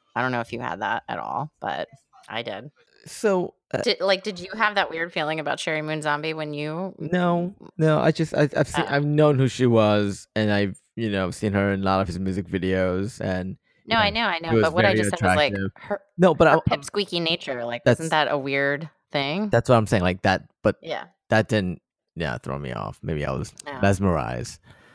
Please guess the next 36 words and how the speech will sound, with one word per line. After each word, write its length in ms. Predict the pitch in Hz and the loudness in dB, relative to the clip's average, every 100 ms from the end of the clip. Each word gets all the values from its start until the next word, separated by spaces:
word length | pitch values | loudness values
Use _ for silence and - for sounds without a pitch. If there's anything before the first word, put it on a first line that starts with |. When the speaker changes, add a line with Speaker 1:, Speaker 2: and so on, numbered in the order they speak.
| _ _ - | _ _ -6
Speaker 2:
by 260 | 90 87 | -2 0
Speaker 1:
Oh. 40 | 85 | 0
Speaker 2:
her 480 | 92 85 82 80 92 _ _ _ _ _ _ _ | 0 0 0 -2 -6 _ _ _ _ _ _ _
Speaker 1:
Perhaps. 380 | 190 196 196 - | -4 -2 -4 -8
Speaker 2:
beauty. 540 | - 69 69 64 - - _ _ _ _ _ _ - | -8 -4 -2 -2 -4 -10 _ _ _ _ _ _ -6
Speaker 1:
Um, 480 | 165 156 139 123 143 | -2 0 -2 -6 -8
Speaker 2:
Did 80 | - | -2
you 60 | |
Speaker 1:
but 60 | 127 | 4
Speaker 2:
say 60 | 196 | 6
Speaker 1:
yeah, 180 | 170 107 | 6 6
so 140 | 107 | 6
Speaker 2:
gross? 120 | - | 6
Speaker 1:
then, 520 | 214 214 208 202 208 - _ - - - - - - | 6 4 4 4 0 -8 _ -14 -12 -12 -16 -20 -4
no, 120 | 196 175 | 2 2
I 160 | 135 165 | 2 2
Speaker 2:
<laughs> 20 | |
Oh. 180 | 147 170 | 4 6
Speaker 1:
said 100 | 165 | 4
perhaps. 640 | 175 170 175 - - - | 0 0 2 0 -4 -4
<laughs> 100 | - 214 262 202 - 175 - - - - - | -2 0 0 -2 -2 -6 -10 -12 -14 -10 -6
Um, 680 | 151 156 175 170 143 147 175 _ - _ | 0 4 6 6 4 2 -8 _ -20 _
but 120 | 226 | 2
yeah, 220 | 240 165 - | 4 4 4
and 120 | 226 | 2
then 100 | 254 | 2
they 120 | 269 | 2
do, 180 | 240 208 | 0 2
like, 180 | 190 185 | 4 4
another, 360 | 170 156 160 156 | 2 4 2 0
they 240 | 165 180 | 0 0
do, 180 | 185 180 | 0 0
like, 180 | 175 175 | 0 0
a 60 | 180 | -2
couple 340 | - 147 139 | -4 -6 -6
f-, 180 | - - | -8 -20